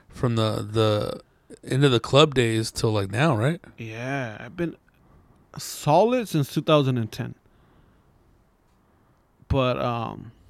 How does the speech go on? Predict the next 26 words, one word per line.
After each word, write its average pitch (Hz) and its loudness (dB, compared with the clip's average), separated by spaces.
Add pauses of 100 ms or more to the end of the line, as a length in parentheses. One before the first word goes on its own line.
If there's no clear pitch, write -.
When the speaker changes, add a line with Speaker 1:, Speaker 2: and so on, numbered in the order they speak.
(200)
Speaker 2:
even 160 0
before 147 0
that, 123 -4
maybe 127 -4
two, 131 -8
from 127 -8
two - -10
thousand 131 -2
and 117 -8 (720)
seven, 131 -4 (680)
but 120 -6
not 120 -4
solid, - -8
like, - -14 (180)
on 120 -6
and 107 -6
off. - -14 (1500)
But 143 -6
solid 175 -2
straight 196 -6
since 151 -12
two - -18
thousand 175 -4
and 135 -8
ten, 170 -8
bro. 165 -8